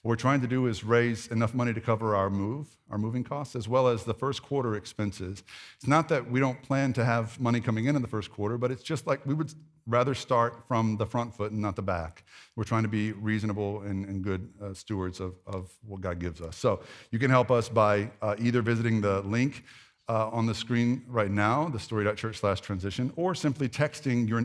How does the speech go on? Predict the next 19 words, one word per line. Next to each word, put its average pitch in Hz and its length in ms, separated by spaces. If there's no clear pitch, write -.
first 127 280
and 117 80
last 107 280
name 98 340
and 104 120
the 95 80
amount 92 400
you 92 280
can 95 400
give 107 400
to - 80
the 98 80
Transition 95 440
Fund 92 260
before 98 300
the 92 180
end 95 240
of 90 220
this 92 320